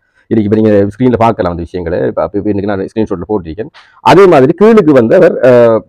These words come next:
அந்த துவாவை வந்து, அஹ், download பண்ணி அவ்வளவு மட்டும் cut பண்ணி போ-, போட்டிருக்காரு. அதை நான் உங்களுக்கு வேணுமெண்டா போட்டு விடுறேன். அப்ப என்னன்னு கேட்டா, அஹ், இது தெளிவில்லாத ஒரு குழப்ப நிலை. அப்ப தாங்க வந்து,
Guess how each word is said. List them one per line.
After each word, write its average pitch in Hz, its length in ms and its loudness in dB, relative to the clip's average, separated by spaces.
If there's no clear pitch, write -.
அந்த 123 280 0
துவாவை 180 320 4
வந்து, 127 340 0
அஹ், 139 80 0
download 143 240 2
பண்ணி 135 160 2
அவ்வளவு 160 300 4
மட்டும் 147 300 0
cut 143 140 2
பண்ணி 139 440 0
போ-, 117 160 -8
போட்டிருக்காரு. 92 320 -2
அதை 110 140 2
நான் 120 120 -2
உங்களுக்கு 101 340 -2
வேணுமெண்டா 117 540 0
போட்டு 104 260 -2
விடுறேன். 82 220 -8
அப்ப 127 180 2
என்னன்னு 196 240 2
கேட்டா, 160 400 0
அஹ், 139 320 4
இது 190 220 6
தெளிவில்லாத 165 480 4
ஒரு 151 160 0
குழப்ப 135 220 0
நிலை. 104 220 -6
அப்ப 101 160 -2
தாங்க 135 380 4
வந்து, 170 540 4